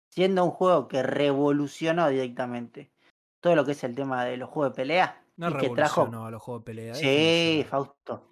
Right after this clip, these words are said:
Speaker 2: Yo tengo
Speaker 1: Te
Speaker 2: Street Fighter
Speaker 1: revolucionó.
Speaker 2: seis, acá a la izquierda, físico,
Speaker 1: Pero
Speaker 2: lo compré.
Speaker 1: ningú-, pero ninguno de nosotros dos es alguien a que está apuntado esto. O sea, nosotros no, no somos ni
Speaker 2: Correcto.
Speaker 1: competitivos, ni jugamos online, juegos de pelea.
Speaker 2: Exacto.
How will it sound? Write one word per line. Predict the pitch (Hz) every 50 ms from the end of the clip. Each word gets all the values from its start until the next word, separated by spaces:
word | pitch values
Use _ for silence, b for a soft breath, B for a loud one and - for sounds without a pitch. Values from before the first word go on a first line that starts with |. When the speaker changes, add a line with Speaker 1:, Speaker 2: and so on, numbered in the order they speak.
| _ -
Speaker 2:
Yo | - - 151 147
tengo | - 175 175 170 160 156
Speaker 1:
Te |
Speaker 2:
Street | 131 - 135 127
Fighter | 123 127 156 151 143 180
Speaker 1:
revolucionó. | 190 165
Speaker 2:
seis, | - - 165 147 139 123 - - - - _ _ _ _ _ _ _ -
acá | 120 120 - 143
a | 147 151
la | 143
izquierda, | 131 - - 156 160 147 131 123 113 110 98 - _ _ _ _ _ _ _ _ _ _ _ _ _
físico, | - - 170 156 - - 127 - 120 117
Speaker 1:
Pero | 151 151 151
Speaker 2:
lo | 156
compré. | 165 180 202 220
Speaker 1:
ningú-, | 214 - _ _ _ _ _ _ _ _ _ _ _ _ _ _
pero | - 147 143 151
ninguno | 160 170 180 202 240 254
de | 247 226
nosotros | - 226 202 220 202
dos | 202 226 240 233 - -
es | 180 - -
alguien | - 170 202 208 196 180
a | 160 135
que | 147
está | 139 - 196
apuntado | 196 180 - 165 151 139 - 170 170 185 190 196 196 190 175
esto. | 170 180 170 175 - 120
O | -
sea, | - 127
nosotros | 120 120 170 180 208 151
no, | 143 170 175 165 -
no | 143 143 143
somos | - - 180 185 170 143 117 - - -
ni | 147 151 139
Speaker 2:
Correcto. | 147 147 131 131
Speaker 1:
competitivos, | - 147 143 - 147 143 - - 180 185 185 190 190 180 175 156
ni | 135 127
jugamos | - - 147 151 147 139 -
online, | 139 131 139 147 151 151 151 135
juegos | - - 135 123 120
de | 131
pelea. | 131 139 139 127
Speaker 2:
Exacto. | - - -